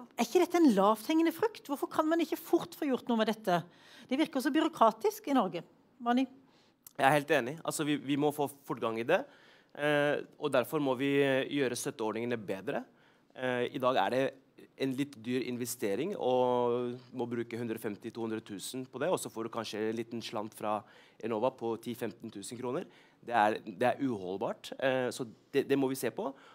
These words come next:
Speaker 2: Og så tror jeg vi må jobbe litt med holdningene da, til,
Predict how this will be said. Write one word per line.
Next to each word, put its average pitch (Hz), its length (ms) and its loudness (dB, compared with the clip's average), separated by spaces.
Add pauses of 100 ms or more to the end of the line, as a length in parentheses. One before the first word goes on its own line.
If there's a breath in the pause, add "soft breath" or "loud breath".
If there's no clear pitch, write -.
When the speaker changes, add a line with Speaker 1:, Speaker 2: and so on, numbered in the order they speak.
Speaker 2:
Og - 120 -4
så 196 120 6
tror 127 220 2
jeg 160 180 8
vi 147 120 2
må 143 240 8
jobbe 135 280 2
litt 147 220 -4
med 135 100 -2
holdningene 131 480 -2
da, 202 120 -4 (260)
til, 139 240 0